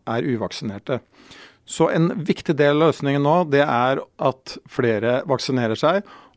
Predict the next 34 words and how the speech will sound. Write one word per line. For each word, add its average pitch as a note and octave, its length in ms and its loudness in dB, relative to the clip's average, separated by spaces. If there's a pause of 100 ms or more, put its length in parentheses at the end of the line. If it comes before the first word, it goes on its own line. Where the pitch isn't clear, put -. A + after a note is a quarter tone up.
(140)
og C#3+ 240 6
at C#3 80 -4
flere A#2+ 400 2
får B2 300 2
denne A#2+ 180 -2
oppfriskningsdosen, B2 1080 -4
siden B2+ 280 -2
man B2 160 -2
da A2 160 2
har A2 160 0
en B2 140 0
mye G#2+ 180 0
bedre G#2+ 640 -2 (540)
beskyttelse. A2 560 -2 (720)
Og - 80 -6
så - 180 4 (300)
er C3+ 120 0
det D3 80 4
jo C#3+ 80 0
sånn D#3 240 -2
da D#3 160 4
at C3+ 160 -8
Norge B2 280 2
har C3 600 2
god B2 320 -2
tilgang A2 400 0
på A#2 160 -2
vaksiner, A#2 520 0
altså, A2 200 -6 (440)
eh, G#2 280 -4
millioner A#2+ 480 2
av A2+ 520 4
vaksiner G#2 400 -2
som A2 260 -4